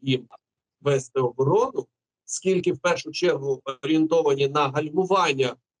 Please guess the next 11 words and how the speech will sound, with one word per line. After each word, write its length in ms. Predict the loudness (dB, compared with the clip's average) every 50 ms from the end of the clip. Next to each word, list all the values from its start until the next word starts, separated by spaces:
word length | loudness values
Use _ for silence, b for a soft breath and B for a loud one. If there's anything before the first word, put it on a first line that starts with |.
| _ _
а, 180 | -2 0 0
просування 600 | 0 -4 -8 -6 -4 -2 0 2 2 0 0 -2 -4
Збройних 580 | -4 _ -12 -8 -4 -2 0 2 2 0 -2
сил 200 | -2 -2 -2 -2
України, 640 | -2 0 -2 0 0 0 0 0 -2 -2 0 0 -2
говорять 460 | 0 -2 -2 -2 0 -2 -2 -4 -6 _
про 120 | -10 -4
те, 160 | 0 0 0
що 140 | 0 -2 -8
це 240 | -6 -2 -2 0 0
не 240 | 2 0 0 0